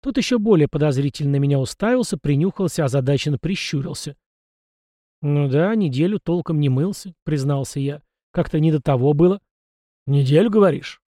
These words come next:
Ладно, шагай». Ушли мы и впрямь недалеко. За первым же поворотом коридора обнаружился отнорок, ведущий в небольшое, я бы даже сказал, уютное помещение, стилизованное под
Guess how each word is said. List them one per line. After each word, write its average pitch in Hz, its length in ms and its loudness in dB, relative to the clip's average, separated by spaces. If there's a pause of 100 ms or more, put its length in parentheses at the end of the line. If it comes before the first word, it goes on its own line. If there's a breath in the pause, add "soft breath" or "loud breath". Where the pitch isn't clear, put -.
(100)
Ладно, 151 380 4
шагай». 151 520 -2 (1000)
Ушли 208 320 -2
мы 294 160 0
и - 20 0
впрямь 156 380 -2
недалеко. 151 600 -2 (1160)
За 190 140 2
первым 294 240 2
же 220 100 0
поворотом 226 480 0
коридора 208 440 0
обнаружился 214 640 -2
отнорок, 170 480 -2
ведущий 151 420 -2
в 139 40 -4
небольшое, 147 760 0
я 143 140 -2
бы 139 40 -4
даже 143 160 -2
сказал, 170 420 -4
уютное 160 420 -2
помещение, 180 600 -4
стилизованное 143 680 0
под - 160 -6